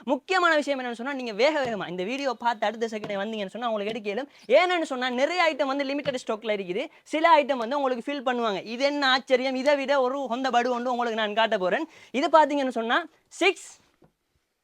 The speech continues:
சிக்ஸ் நைன்டி ஃபைவ் ஆ? சிக்ஸ் நைன்டி ஃபைவ், அறுநூத்தி தொண்ணூத்தி ஐந்து ரூபாய். ஆச்சரியம் ஆனால் உண்மை. பொருள் என்ன கைக்கிட்ட வந்த போதும் க-, கண்ட நேரமும் கைக்கிட்ட வந்த நேரமும் எடுக்கணும் அப்படின்னு சொல்லுவாங்க. அப்படி படு,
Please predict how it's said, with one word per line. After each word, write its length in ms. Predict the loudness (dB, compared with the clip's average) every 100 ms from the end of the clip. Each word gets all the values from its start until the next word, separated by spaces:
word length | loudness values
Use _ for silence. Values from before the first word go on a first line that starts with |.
| _ _ _ _ _ _ _
சிக்ஸ் 240 | -8 -8 -8 -6
நைன்டி 200 | -6 -4
ஃபைவ் 160 | -4 -4
ஆ? 20 | -8 _ _ _ _ _ _
சிக்ஸ் 260 | -4 -4 -4 -6
நைன்டி 240 | -4 -4 -6
ஃபைவ், 140 | -8 -6
அறுநூத்தி 360 | -6 -6 -8 -12 -14
தொண்ணூத்தி 340 | -10 -10 -8 -6
ஐந்து 200 | -6 -6 -8
ரூபாய். 200 | -8 -10 -8
ஆச்சரியம் 460 | -8 -8 -8 -8 -10
ஆனால் 280 | -10 -10 -8 -8
உண்மை. 180 | -10 -14 -10
பொருள் 240 | -10 -10 -14 _ _ _
என்ன 120 | -8 -6 -6 -8 -8
கைக்கிட்ட 380 | -10 -8 -10 -8 -6
வந்த 180 | -6 -6
போதும் 240 | -6 -8 -12
க-, 140 | -18 -20 -8
கண்ட 180 | -6 -4 -4
நேரமும் 280 | -4 -6 -6
கைக்கிட்ட 280 | -6 -4 -2
வந்த 220 | -2 -4 -4
நேரமும் 260 | -4 -2 -4
எடுக்கணும் 260 | -4 -6
அப்படின்னு 240 | -6 -8 -6
சொல்லுவாங்க. 320 | -4 -2 -2 -4 _ _ -6
அப்படி 200 | 0 0 2
படு, 160 | 0